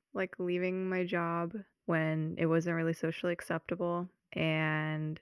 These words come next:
I think that's the main one, if I could sum it up. Not necessarily my job, but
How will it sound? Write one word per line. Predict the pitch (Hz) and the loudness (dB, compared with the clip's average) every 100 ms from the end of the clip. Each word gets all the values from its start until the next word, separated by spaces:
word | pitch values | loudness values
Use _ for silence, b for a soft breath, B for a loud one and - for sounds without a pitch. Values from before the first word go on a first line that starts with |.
| - | 0
I | 202 | 2
think | 208 262 - | 6 4 6
that's | 214 208 - | 4 2 0
the | 180 | 2
main | 165 160 151 | 4 4 4
one, | 147 - 180 - | 2 0 -2 -4
if | 170 | 0
I | 165 | 0
could | 175 | -2
sum | - 165 165 | -2 -2 0
it | - | 0
up. | - - - - | -2 -4 -10 2
Not | 175 185 | 4 4
necessarily | 202 - 202 190 | 2 2 4 4
my | 175 160 | 4 2
job, | 160 156 170 | 4 2 2
but | 156 143 - | 2 0 -2